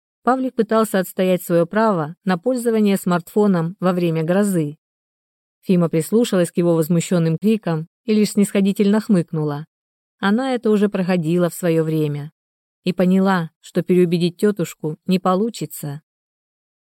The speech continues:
Ну что же, хорошо, пусть Павлик все же попробует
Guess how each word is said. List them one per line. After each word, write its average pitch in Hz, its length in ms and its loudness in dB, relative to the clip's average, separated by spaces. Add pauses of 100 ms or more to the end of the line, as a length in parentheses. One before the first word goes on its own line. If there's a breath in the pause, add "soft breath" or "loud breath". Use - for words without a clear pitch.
(140)
Ну 190 180 4
что 170 320 -2
же, 151 300 -8
хорошо, 196 720 -2 (400)
пусть 208 180 0
Павлик 240 320 -2
все 220 160 0
же 226 140 0
попробует 175 680 0